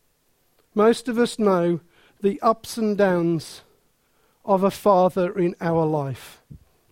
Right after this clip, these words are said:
Most of us know that. And there are casualties from fatherhood. Whether we are the one bringing it or whether we're the one receiving it, there are casualties from fathers. And in this room today,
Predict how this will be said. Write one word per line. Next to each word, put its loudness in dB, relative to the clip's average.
Most 0
of -6
us -2
know 0
that. -6
And 0
there 6
are 4
casualties -4
from 0
fatherhood. 0
Whether 4
we 2
are 4
the 2
one 4
bringing 2
it -4
or 0
whether 2
we're 2
the 2
one 2
receiving 0
it, -2
there -2
are -2
casualties -8
from -8
fathers. -10
And -2
in 2
this -2
room 2
today, 0